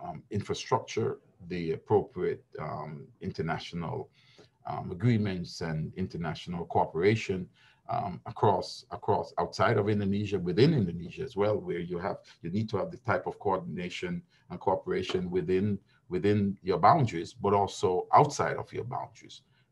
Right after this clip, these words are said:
to enhance security and to enhance the, the, the, the efficacy of borders.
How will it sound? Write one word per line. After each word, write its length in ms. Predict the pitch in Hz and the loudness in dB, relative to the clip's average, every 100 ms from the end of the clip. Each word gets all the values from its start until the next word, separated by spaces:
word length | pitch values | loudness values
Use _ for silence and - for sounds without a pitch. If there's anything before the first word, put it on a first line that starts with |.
| _ | _
to 140 | - 107 | 2 4
enhance 640 | 87 113 113 101 - - _ - | 4 6 6 6 -2 -12 _ -20
security 680 | - 113 113 95 76 - - _ _ - | -2 0 4 4 2 -8 -18 _ _ -2
and 180 | 101 98 | 0 2
to 120 | 101 | 2
enhance 640 | 92 85 101 101 87 - - - | 2 4 4 4 2 -8 -14 -4
the, 380 | 98 92 90 - - | -2 0 -2 -6 -6
the, 280 | 92 87 78 | -4 -4 -4
the, 480 | 90 87 87 - - 117 | -4 -4 -4 -8 -12 -10
the 260 | 80 76 - | -8 -8 0
efficacy 640 | 113 117 - 80 - - - _ _ _ | 0 0 -2 -4 -4 -16 -20 _ _ _
of 120 | - - | -6 -4
borders. 500 | - - - - - | -4 -4 -8 -18 -20